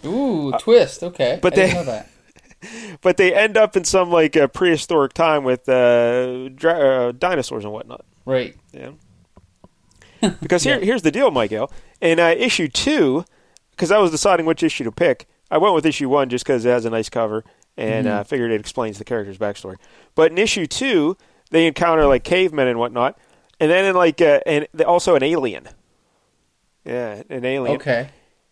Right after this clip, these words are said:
Speaker 2: And, uh, this Skull guy, he gets a, uh, power belt off that alien called the Scorpion Belt, and that gives him enhanced strength and endurance and everything.
Speaker 1: Hmm.
Speaker 2: But in this issue, he's just a normal fella.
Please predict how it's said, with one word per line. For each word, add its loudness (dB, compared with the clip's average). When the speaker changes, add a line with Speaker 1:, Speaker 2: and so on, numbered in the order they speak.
Speaker 2:
And, 2
uh, 6
this 2
Skull 2
guy, 4
he -2
gets 0
a, 4
uh, 0
power 2
belt 0
off 0
that 0
alien -4
called -4
the -6
Scorpion -4
Belt, -4
and -4
that 0
gives 0
him -4
enhanced -6
strength -8
and -8
endurance -8
and -14
everything. -20
Speaker 1:
Hmm. -8
Speaker 2:
But 2
in 0
this 0
issue, -2
he's -6
just -6
a -16
normal -10
fella. -8